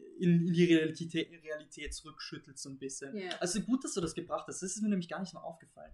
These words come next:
Speaker 2: Ah.
Speaker 1: Also, äh, ja. Äh, okay, ja, wir sind circa bei fünfundvierzig Minuten. Ähm, ja, äh, was wird euch als nächstes erwarten? Die, die nächsten Folgen werden ja sein,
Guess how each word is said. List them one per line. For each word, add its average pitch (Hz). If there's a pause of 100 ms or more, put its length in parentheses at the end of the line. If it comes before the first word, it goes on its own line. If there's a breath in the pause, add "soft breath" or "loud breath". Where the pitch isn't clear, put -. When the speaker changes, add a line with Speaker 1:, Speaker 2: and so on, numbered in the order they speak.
Speaker 2:
Ah. 254 (120)
Speaker 1:
Also, 160 (100)
äh, 160 (560)
ja. 165 (540)
Äh, 156 (100)
okay, 202
ja, 190
wir 175
sind 180
circa 196
bei 175
fünfundvierzig 175
Minuten. 190 (480)
Ähm, 151 (1120 soft breath)
ja, 139 (800)
äh, 190 (140)
was 170
wird 190
euch 170
als 165
nächstes 165
erwarten? 135
Die, 151
die 160
nächsten 165
Folgen 160
werden 151
ja 151
sein, 139